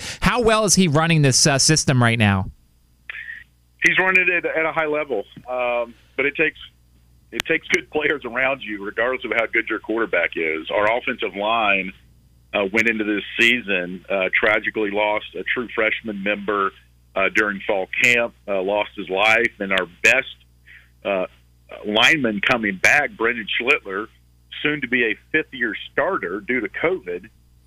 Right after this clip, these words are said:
Speaker 2: hurts his knee in the first week of camp. And so you got two offensive linemen that you, the one obviously is not coming back, but the other one,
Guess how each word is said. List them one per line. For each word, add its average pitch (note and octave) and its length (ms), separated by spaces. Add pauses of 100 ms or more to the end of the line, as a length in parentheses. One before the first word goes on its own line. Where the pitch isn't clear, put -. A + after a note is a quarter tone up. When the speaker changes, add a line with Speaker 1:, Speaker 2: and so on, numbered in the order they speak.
(440)
Speaker 2:
hurts E3 320
his C#3+ 180
knee C#3 540
in C3+ 120
the B2+ 80
first C#3 300
week C#3+ 200
of D3 120
camp. E3 380 (160)
And G#2 160
so C3 60
you B2 100
got A2+ 180 (160)
two D3 460 (420)
offensive C3 520
linemen A#2 580 (840)
that A#2+ 280
you, A2 200 (360)
the A#2 80
one C#3 340
obviously B2 400
is G2+ 80
not A2+ 160
coming G2 260
back, G2 280
but G#2 120
the A2 100
other C#3+ 180
one, A#2 320